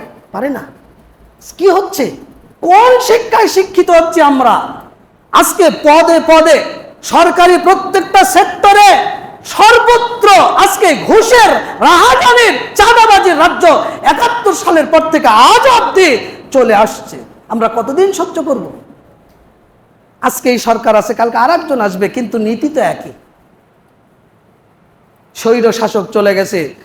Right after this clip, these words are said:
তারপরে আর এক শাসক আসছে, সেটাকে আমরা বলি নাকি কিসের, মানে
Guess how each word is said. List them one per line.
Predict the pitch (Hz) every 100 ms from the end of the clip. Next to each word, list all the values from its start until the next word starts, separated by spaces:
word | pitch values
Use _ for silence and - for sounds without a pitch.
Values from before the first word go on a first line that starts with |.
| _
তারপরে | 240 240 233 240 226
আর | 175 214
এক | 277
শাসক | - 240 233 208
আসছে, | 208 - 196 156 - _
সেটাকে | - 269 311 277
আমরা | 254 254 254
বলি | 233 240
নাকি | 226 208 233
কিসের, | 247 226 285 349 - - _ _ -
মানে | 196 233 220 185 165